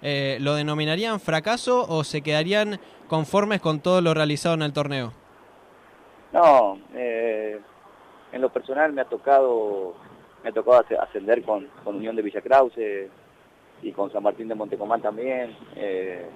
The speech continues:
Speaker 2: y con respecto a esta final, sabemos que, que si la, la queremos, tenemos la ilusión de ganarla, vamos a ir a, en busca de todo,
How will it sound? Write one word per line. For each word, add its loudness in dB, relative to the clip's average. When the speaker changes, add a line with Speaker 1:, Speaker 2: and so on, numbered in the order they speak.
Speaker 2:
y -2
con 2
respecto 4
a 12
esta 6
final, 6
sabemos 6
que, -2
que -2
si -12
la, 0
la -8
queremos, -2
tenemos -10
la -2
ilusión -6
de -2
ganarla, 2
vamos -6
a -4
ir -2
a, 0
en -14
busca -2
de 2
todo, 2